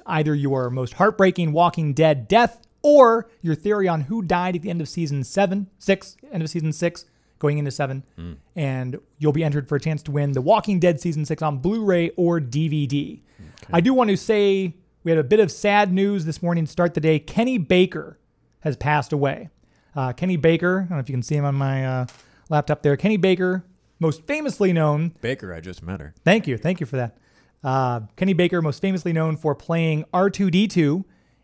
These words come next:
Speaker 1: in all six of the Star Wars movies. He wasn't in episode seven. Uh,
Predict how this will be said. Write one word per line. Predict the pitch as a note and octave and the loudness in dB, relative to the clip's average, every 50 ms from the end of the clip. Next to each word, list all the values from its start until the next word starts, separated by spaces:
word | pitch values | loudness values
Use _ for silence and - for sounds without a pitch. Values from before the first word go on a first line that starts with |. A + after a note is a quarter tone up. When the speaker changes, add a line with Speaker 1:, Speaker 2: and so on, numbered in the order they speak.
| _ _ | _ _
Speaker 1:
in | F3 D3+ D3+ D3 D3 C#3+ C#3 C#3 C#3 C3+ C3 C3 C#3 - _ _ _ - | 0 0 2 2 2 2 0 0 -2 -2 -4 -4 -6 -10 _ _ _ -2
all | F3+ F#3+ G3+ G3 F3+ | 2 2 2 2 0
six | - - G#3+ G3 G3 - - | 0 -2 -2 -2 -2 -4 -6
of | E3 C#3+ | -6 -4
the | C3+ C#3 C#3 B2+ | -2 -2 -4 -4
Star | - - - G#3 A3 A3+ G#3 | -4 0 2 4 4 4 4
Wars | G3 F#3 E3+ C#3 | 4 2 2 2
movies. | D3 D3 C#3 D3+ D#3+ D#3+ D3+ | 0 0 0 -2 -2 -4 -4
He | B2 C3+ C#3+ | -6 -4 -2
wasn't | D#3 F3 D#3 D#3+ E3 E3 | 0 0 0 0 -2 -2
in | D#3+ D#3+ | -2 -2
episode | D#3 D3+ - D#3 - - D#3 C#3+ C#3+ C#3 C3 C3 A#2 - _ _ _ _ | -4 -4 -6 -8 -6 -4 -2 -2 0 -2 -2 -4 -8 -12 _ _ _ _
seven. | _ - - G3 F#3 D#3 D3 D3+ F3+ F#3 - _ _ _ _ _ _ _ _ _ _ - | _ -2 2 4 4 4 4 0 -2 -4 -8 _ _ _ _ _ _ _ _ _ _ -8
Uh, | B2 B2 D3+ | -8 -8 -8